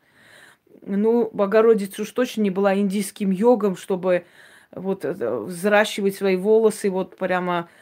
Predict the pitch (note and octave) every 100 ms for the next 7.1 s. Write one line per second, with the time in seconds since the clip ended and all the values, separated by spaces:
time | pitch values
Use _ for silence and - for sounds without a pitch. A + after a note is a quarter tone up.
0 | - _ _ - - F#3+ F3 F#3+ F#3 A#3
1 | - G3+ F3 E3+ F3 - F#3+ F3+ E3+ G3+
2 | F#3+ G3+ G3 F#3+ E3 E3 E3+ E3+ E3 -
3 | G#3 G3+ F3 F3 F3 F#3 A#3 A3+ F#3+ F3
4 | G#3+ G3 F3+ F3 E3+ E3+ D#3+ F3+ G#3 -
5 | A3 C#4 C#4+ A#3+ G#3+ A3+ A3+ A3 G#3+ F#3
6 | F3 G#3+ - C#4+ D4 C4 B3+ A3+ F3+ D3+
7 | -